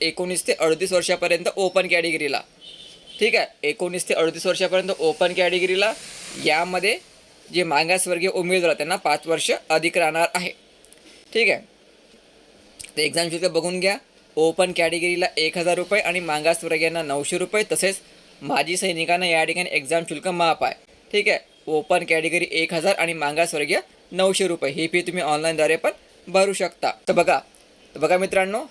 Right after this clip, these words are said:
हा जो अर्ज आहे तुम्हाला ऑनलाईन भरायचा आहे आणि अर्ज भरायला सुरुवात आहे चार फरवरीपासून होणार आहे आणि याची अंतिम तारीख असणार आहे सहा मार्च. चार फरवरी ते सहा मार्च दरम्यान तुम्ही आपला जो अर्ज आहे हे भरू शकता. सहा मार्च याची अंतिम तारीख आहे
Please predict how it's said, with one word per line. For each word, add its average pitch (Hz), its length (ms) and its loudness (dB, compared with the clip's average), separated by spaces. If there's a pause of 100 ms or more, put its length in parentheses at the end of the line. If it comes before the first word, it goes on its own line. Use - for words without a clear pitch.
हा 143 120 4
जो 170 240 0
अर्ज 160 220 2
आहे 180 140 -2
तुम्हाला 190 240 0
ऑनलाईन 160 400 0
भरायचा 170 400 2
आहे 127 100 0 (480)
आणि 165 140 2 (100)
अर्ज 156 260 4
भरायला 175 360 2
सुरुवात 170 360 0
आहे 233 120 2 (220)
चार 175 240 4
फरवरीपासून 175 680 0
होणार 165 300 0
आहे 190 140 2 (380)
आणि 165 80 -2
याची - 180 -2
अंतिम 165 360 0
तारीख 170 200 4
असणार 160 280 -4
आहे 214 100 0 (400)
सहा 180 220 2
मार्च. 170 360 -2 (420)
चार 160 300 2
फरवरी 175 400 2
ते 185 60 -2
सहा 175 260 0
मार्च 175 260 0
दरम्यान 170 280 -4
तुम्ही 170 180 -6
आपला 175 340 2
जो 175 140 -2
अर्ज 156 320 0
आहे - 420 -2
हे 220 60 2
भरू 190 220 0
शकता. 165 360 0 (400)
सहा 160 200 2
मार्च 170 320 0
याची 202 240 -4
अंतिम 196 340 0
तारीख 170 260 2
आहे 160 180 -2